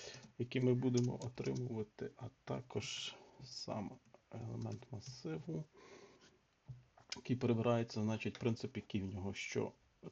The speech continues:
цьому типу елементів інтеджер буде по черзі присвоюватися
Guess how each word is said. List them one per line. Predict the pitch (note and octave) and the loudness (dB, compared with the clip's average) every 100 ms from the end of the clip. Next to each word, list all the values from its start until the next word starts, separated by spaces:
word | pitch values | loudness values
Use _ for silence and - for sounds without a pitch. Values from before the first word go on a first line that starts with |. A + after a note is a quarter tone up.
| _ _ - | _ _ -4
цьому | C3+ B2+ A2+ G#2 - - - | 2 4 2 0 -6 -20 -6
типу | B2+ - | -6 -4
елементів | G#2+ A#2 D#2+ - A#2 | -4 -4 -6 -6 -6
інтеджер | G#2+ A2+ G2+ F#2+ | -6 -6 -6 -4
буде | A#2+ A#2 A2 - - _ _ _ - | -2 -2 -4 -6 -18 _ _ _ -8
по | - | 0
черзі | - C3 G#2+ | 2 4 2
присвоюватися | - A2+ - A#2 A2+ G#2+ - G#2 - G#2 G2+ G2 | -4 -8 -2 0 0 -2 -6 -8 -6 -6 -6 -8